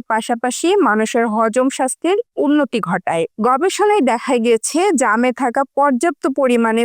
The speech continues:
ফাইবার কোষ্ঠকাঠিন্য দূর করে, সেই সঙ্গে জামরুল হজম শক্তি বৃদ্ধির পাশাপাশি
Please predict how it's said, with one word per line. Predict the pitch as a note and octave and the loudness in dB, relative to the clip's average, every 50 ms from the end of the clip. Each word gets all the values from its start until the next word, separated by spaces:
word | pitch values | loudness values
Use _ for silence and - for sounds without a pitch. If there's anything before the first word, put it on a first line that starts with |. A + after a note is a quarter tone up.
| - - | -2 -2
ফাইবার | - A3 A3 A3+ G#3+ G3+ A#3 C4 E4 A4 - _ _ - | 0 0 2 2 2 2 2 2 0 0 -2 _ _ -2
কোষ্ঠকাঠিন্য | C#4 C#4 C4 - - C#4 - B3 A#3 - - - B3+ B3+ C#4+ F#4+ G#4+ D4 G#3+ | -2 -2 -2 0 -2 -2 0 0 -2 -2 -2 -2 0 2 2 2 2 2 2
দূর | B3 B3 A#3 G#3+ - | 2 2 2 2 0
করে, | G#3 F3+ E3 D#3 D3+ E3 G#3 - | 0 0 0 0 0 -2 -2 -2
সেই | - - C4 C#4 C#4 | 0 0 2 2 2
সঙ্গে | - - D#4 C#4 C#4 C4 C#4 C4 G#3+ F#3 - | 0 0 0 0 2 2 2 2 2 0 0
জামরুল | A#3 G#3+ A3 A#3 A#3+ A#3 B3 B3 B3 A#3 F#3+ | 0 0 2 2 2 2 2 2 2 0 -2
হজম | F#3+ A3+ A3+ A3+ A3 C#4 D4 D#4 - | -2 -2 -2 2 2 2 0 0 0
শক্তি | - D#4+ C#4 _ - - C#4+ | -2 -4 -4 _ -2 -2 -2
বৃদ্ধির | A3+ G#3 A3+ A3+ F#3+ F#3+ A#3 A#3 A3 - | 0 2 0 0 0 0 0 0 0 0
পাশাপাশি | - G#3 A3+ - - B3 - - A#3+ - - F4 | 0 -2 -2 -2 -4 -4 -4 -4 -4 -2 0 -2